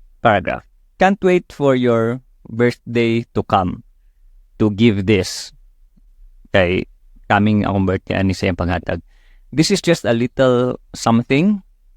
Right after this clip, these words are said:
or nothing compared to the wisdom you've been imparting to all of us. Thank you.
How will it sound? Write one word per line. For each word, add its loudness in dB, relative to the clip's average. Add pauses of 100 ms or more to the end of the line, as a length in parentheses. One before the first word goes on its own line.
(120)
or 2
nothing 0
compared 0
to 0
the 0
wisdom -2
you've 0
been 0
imparting 0
to 2
all 2
of 0
us. -6 (480)
Thank 2
you. -2